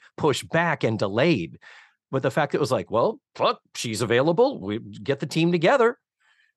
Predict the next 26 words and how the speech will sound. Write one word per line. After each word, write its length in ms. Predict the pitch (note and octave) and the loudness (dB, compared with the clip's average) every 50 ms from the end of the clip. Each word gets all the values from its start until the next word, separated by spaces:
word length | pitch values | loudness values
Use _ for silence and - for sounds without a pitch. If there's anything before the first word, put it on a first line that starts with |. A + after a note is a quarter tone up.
| _ _ _ _ | _ _ _ _
So, 440 | - - - C3 B2 B2+ B2+ B2 - | -12 -4 -2 0 2 2 2 0 0
uh, 420 | - - C#3 C#3+ C#3+ C#3+ D3 - - - - | 0 0 0 0 2 0 0 -2 -6 -8 -12
yeah, 760 | - - - - - C3 C3 D#3 C#4+ F#4+ F#4 - - - - - - _ _ _ _ _ _ _ D#3 | -16 -16 -16 -14 -8 -4 -2 0 0 0 0 -2 -2 -4 -6 -10 -16 _ _ _ _ _ _ _ -8
good 280 | - C#3+ D#3+ E3 D3 | -4 -2 -2 -2 -4
for, 280 | - - E3 D#3 D3+ D3 | -4 -2 0 0 0 0
good 220 | B2+ C3 B2+ D#3+ D3+ | 0 0 0 0 0
for 200 | - C3+ A2 G#2 | 0 0 0 2
her, 340 | D3+ F3+ F3+ C3+ B2+ C#3 C#3+ | 2 2 4 4 2 2 0
good 260 | B2+ B2+ B2+ C3 C3+ | 0 -4 -4 -4 -4
for 220 | - - A#2+ - | -4 -4 -2 0
us 400 | C#3+ D3+ A#2+ G#2 A2+ - - - - | 0 0 0 -2 -4 -6 -8 -8 -8
that 140 | A#2+ G#2 - | -8 -6 -4
we 120 | A2+ G#2+ | -6 -4
got 260 | F#2+ A2 G2+ G2 - | -2 -2 -2 -2 -2
this 160 | - G2 F2+ - | -6 -8 -8 -8
show. 500 | - - - C#3+ C3+ G2 F2+ G#2 B2+ - _ _ _ _ _ - - - - - - - _ | -8 -4 -2 -2 0 0 0 -2 -4 -8 _ _ _ _ _ -20 -20 -20 -20 -20 -20 -4 _
It 160 | E3 G3 - | -2 -2 0
premiered 560 | - F#3+ F#3 F#3+ A3+ C#4+ A3 D#3+ D3+ E3 F#3+ - - _ _ _ | 0 0 0 2 2 2 2 2 2 0 -2 -8 -14 _ _ _
on 180 | - A#2+ C3 C#3 | -4 -2 -2 0
the 80 | C#3 C3+ | -2 -4
same 380 | - - D#3 C#3+ D3+ F3 F3 | -2 0 2 2 4 4 4
night 420 | C#3 A2 F#2 F#2 G2 C#3+ E3 - - _ _ _ _ _ _ _ | 2 2 0 -2 -6 -8 -12 -16 -20 _ _ _ _ _ _ _
that 100 | E3+ E3 | 0 0
another 520 | F#3 G3 G3+ A#3+ C#4+ C#4+ E3+ B2+ A2+ G#2+ - | 2 2 2 2 2 2 2 2 0 -2 -4
show 280 | - - - C3+ A2+ A2+ | -6 0 2 2 2 2
premiered 520 | G#2 - B2+ G#2+ G#2 F2+ C#2+ B1 - - | 0 -2 -4 -2 -2 -2 -4 -6 -10 -14